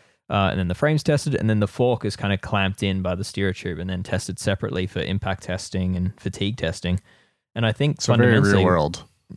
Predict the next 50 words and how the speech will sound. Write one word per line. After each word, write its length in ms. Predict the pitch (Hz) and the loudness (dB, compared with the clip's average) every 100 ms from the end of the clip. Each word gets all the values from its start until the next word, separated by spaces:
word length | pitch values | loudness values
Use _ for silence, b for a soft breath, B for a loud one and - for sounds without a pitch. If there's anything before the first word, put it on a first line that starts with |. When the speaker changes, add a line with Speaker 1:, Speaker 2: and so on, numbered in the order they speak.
| 87 - | -10 0
Speaker 1:
Yeah, 380 | 127 151 95 - | 2 4 2 2
I 80 | 127 | 2
think 180 | 135 | 4
fundamentally 540 | 143 131 117 151 143 98 | 2 2 4 2 2 2
they 180 | 101 104 | 2 4
need 240 | 131 135 | 4 2
to 220 | - 143 120 _ - | 2 0 0 _ -4
put 220 | - 135 | 0 0
the 60 | 120 | 0
two 200 | - 120 | 0 2
together 540 | 101 117 104 92 107 _ | 2 0 0 0 -2 _
with 260 | - 127 131 | 0 2 2
the 100 | 120 | 2
headset 420 | 120 131 - - | 2 0 0 0
that 200 | - - | 0 -4
it's 140 | - - | -6 -2
gonna 220 | 101 101 | 0 2
be 200 | 98 95 | 2 2
installed 440 | 95 - 107 98 | 2 2 0 2
and 100 | 92 | 0
sold 240 | - 110 101 | 0 0 0
with, 340 | 90 101 - _ - | -2 -4 -10 _ -4
and 140 | 101 | 0
then 280 | 101 98 95 | 2 2 0
do 380 | 95 92 92 107 - _ _ | 0 0 2 0 -4 _ _
testing 360 | 95 87 - 92 | -4 -2 -4 -4
around 260 | 90 87 90 | -4 -4 -4
that, 240 | 87 - - | -4 -6 -8
right? 280 | - 101 - | -2 -2 0
I 80 | - | -2
think 220 | - 110 | -2 -2
that 200 | 104 104 | 2 0
would 120 | 104 101 | 0 -2
probably 320 | 101 98 98 | -2 0 0
surface 380 | - 104 - - | 2 0 0 -6
a 40 | |
lot 80 | 98 | -2
of 60 | 87 | 0
issues. 380 | 117 90 - - | -2 -4 -8 -6
Speaker 2:
Yeah. 180 | 95 95 | -6 -6
I 100 | - | 0
mean, 120 | 113 120 | 2 4
you 120 | 113 | 4
don't 220 | 123 117 | 4 4
usually 340 | 113 107 107 | 2 4 4
ride, 340 | 95 95 95 95 - - | 4 4 2 0 -8 -4
ride 220 | 104 98 | 0 2
your 80 | 92 | 2
bike 260 | 92 92 - | 2 0 0
without 380 | - 87 82 | 0 2 0